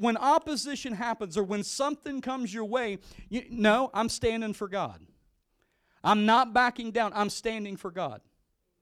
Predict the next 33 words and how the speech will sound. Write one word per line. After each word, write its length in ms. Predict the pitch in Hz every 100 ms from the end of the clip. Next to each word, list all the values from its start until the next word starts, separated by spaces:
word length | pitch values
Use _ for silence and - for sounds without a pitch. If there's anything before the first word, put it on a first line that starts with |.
| _ _ _ _
People 200 | 226 196
tell 140 | 220
me, 80 | 202
"Well, 160 | 175 214
you 100 | 214
know, 80 | 208
I 40 |
may 160 | 214 214
lose 200 | 226 208
my 140 | 208
job." 220 | 180 202 _ - - _ 233
Are 200 | - 226
there 160 | 208
not 180 | 208 254
jobs? 480 | 180 190 240 - - _ _ _ _ _ _ _ _ _ _ _ _ _ _ _ -
Are, 160 | 262 254
are 160 | 254
there 160 | 247 233
not 220 | 247 294
other 220 | 277 269
places 480 | 233 247 285 - 190
that 120 | 185 220
you 100 | 233
can 160 | 226
go 140 | 214 214
to 60 |
work? 260 | 208 214 -
"Well, 120 | 180
I've 140 | 208
been 160 | 185 240
here." 200 | 233 233 - - _ _ _ _ _ _ _ _ _ _ _ _ _ _
But 220 | 175 254
God. 380 | 285 277 131